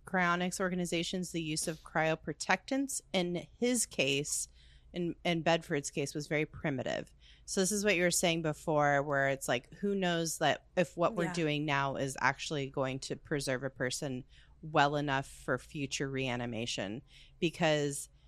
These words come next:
Speaker 2: Yeah.
Speaker 1: this man was injected with a solution of fifteen percent dimethyl sul-, sulfoxide, um, and eighty-five percent Ringer solution,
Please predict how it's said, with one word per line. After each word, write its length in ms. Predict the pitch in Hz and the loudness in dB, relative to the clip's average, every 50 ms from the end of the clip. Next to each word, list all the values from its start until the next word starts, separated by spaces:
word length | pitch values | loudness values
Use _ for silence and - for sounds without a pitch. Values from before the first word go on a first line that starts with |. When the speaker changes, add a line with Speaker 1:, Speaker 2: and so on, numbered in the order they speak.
| - - | -10 -6
Speaker 2:
Yeah. 200 | 202 180 151 147 | -4 -4 2 4
Speaker 1:
this 260 | 196 220 294 - - | 6 6 6 6 4
man 300 | 269 208 175 160 160 160 | 6 6 8 8 6 4
was 140 | 156 147 160 | 2 0 0
injected 500 | 147 143 147 156 139 139 - - 151 - | 0 2 4 4 4 4 2 -4 -8 -6
with 160 | 151 139 - | -4 -2 -2
a 80 | 147 | -2
solution 460 | 135 - - 151 143 143 - - 156 135 | -2 -2 -2 -2 -2 -2 -4 -4 -4 -4
of 100 | 127 - | -4 -2
fifteen 420 | - - 170 - - - 180 165 | -2 -2 -2 -2 -2 -4 -4 -2
percent 440 | - 160 143 - - 151 139 - - | -2 -2 -2 0 -2 -2 -2 -2 -2
dimethyl 500 | - 139 139 143 139 135 139 - 156 139 | -2 -2 0 0 0 -2 0 -2 -2 -4
sul-, 300 | - - - 135 - - - - | -2 -2 -2 -4 -4 -4 -8 -10
sulfoxide, 840 | - - 170 147 - 160 151 151 - - - 143 127 123 135 147 - - - - - - - - - - _ | -6 -6 -6 -2 2 2 2 2 2 -2 -2 -2 0 0 -2 -2 -4 -10 -20 -20 -20 -20 -20 -20 -20 -6 _
um, 540 | - 165 156 147 139 139 135 131 131 131 135 - - | 6 6 8 8 6 4 4 2 0 -4 -6 -6 -2
and 240 | - 160 147 139 - - - | 0 0 0 0 -4 0 6
eighty-five 440 | 202 190 196 202 190 - 180 143 139 | 8 8 8 8 8 6 6 4 4
percent 320 | - 160 143 - 160 135 - | 4 0 0 0 0 -2 -2
Ringer 360 | - 160 175 180 180 165 143 135 | -2 -2 0 0 2 2 2 2
solution, 680 | 135 - - 143 123 127 131 - - 147 131 131 139 147 | 0 0 -2 -2 -2 -2 -2 -2 -2 -2 -2 -2 -2 -4